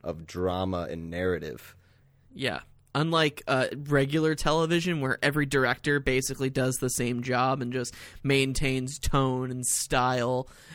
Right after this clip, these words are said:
Speaker 2: and helps the actors get their performance along where needed,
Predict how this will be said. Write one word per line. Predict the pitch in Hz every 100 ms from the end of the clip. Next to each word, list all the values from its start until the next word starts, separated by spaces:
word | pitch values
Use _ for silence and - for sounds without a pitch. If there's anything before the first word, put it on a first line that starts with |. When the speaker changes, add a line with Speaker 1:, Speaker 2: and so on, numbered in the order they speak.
| -
Speaker 2:
and | 120 117 - -
helps | 139 135 -
the | 143
actors | 131 127 - 123 -
get | 139
their | 131 123
performance | 123 131 123 123 131
along | 127 123 117 123
where | 120
needed, | 120 127 127 120 107